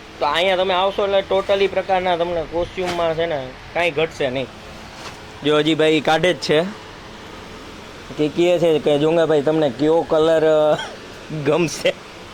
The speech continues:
<laughs> મારા કલરનું કેમ હું ક-, હજી ટી-શર્ટ,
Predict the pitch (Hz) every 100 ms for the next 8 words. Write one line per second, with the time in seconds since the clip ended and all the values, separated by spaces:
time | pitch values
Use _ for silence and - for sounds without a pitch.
0 | - - - - 740 698 - - - -
1 | - - - 320 185 185 185 170 190 190
2 | 190 175 - 185 220 208 196 180 - -
3 | - - - - - - - - 170 170
4 | 147 185 - 185 175